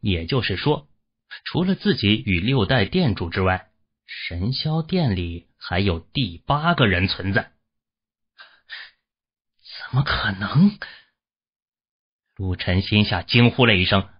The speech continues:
暗忖道：“不可能！那背影也不是七境老人，不是六代殿主。”更不可能是我。他到底是谁？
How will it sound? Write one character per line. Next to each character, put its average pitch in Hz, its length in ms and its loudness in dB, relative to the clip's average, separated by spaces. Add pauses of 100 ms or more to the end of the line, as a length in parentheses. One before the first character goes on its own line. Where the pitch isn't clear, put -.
(100)
暗 156 260 6
忖 92 220 -2
道： 95 300 -4 (1600)
“不 - 80 -8
可 - 160 -6
能！ - 180 -6 (760)
那 110 180 -4
背 110 180 -4
影 101 220 2
也 101 120 0
不 120 120 0
是 - 140 -2
七 - 120 -4
境 180 180 4
老 - 180 -8
人， 110 280 -2 (400)
不 120 100 2
是 127 140 0
六 135 180 4
代 131 140 4
殿 147 240 0
主。” - 140 -8 (720)
更 156 240 -4
不 127 100 -4
可 - 160 -6
能 113 140 2
是 240 180 2
我。 131 540 -6 (960)
他 - 320 -12
到 196 300 -2
底 92 160 -2
是 - 180 2
谁？ - 240 -2